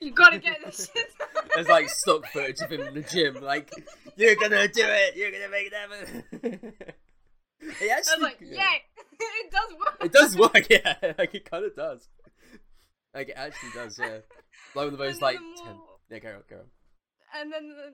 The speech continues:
Speaker 1: and then the more, uh, the more you listen to it, the more it kind of becomes an internal <laughs>
Speaker 2: Yeah, like, it,
Speaker 1: Like,
Speaker 2: it's
Speaker 1: I
Speaker 2: definitely a fun tip.
Speaker 1: noticed,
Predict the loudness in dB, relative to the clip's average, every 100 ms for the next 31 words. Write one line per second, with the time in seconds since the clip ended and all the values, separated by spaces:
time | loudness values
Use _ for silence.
0 | -20 -18 -16 -16 -16 -16 -14 -16 -14 -14
1 | -14 -14 -16 -14 -14 -8 -8 -8 -16 -16
2 | -14 -14 -14 -18 -14 -14 -14 -4 -4 -4
3 | -16 -18 -14 -16 -10 -10 -10 -14 -16 -20
4 | -20 -12 -4 0 0 -4 -14 -18 -20 -20
5 | -20 -20 _ -6 -2 -2 -2 -6 -14 -16
6 | -16 -14 -10 -4 -2 -2 0 -2 -2 -6
7 | -6 -8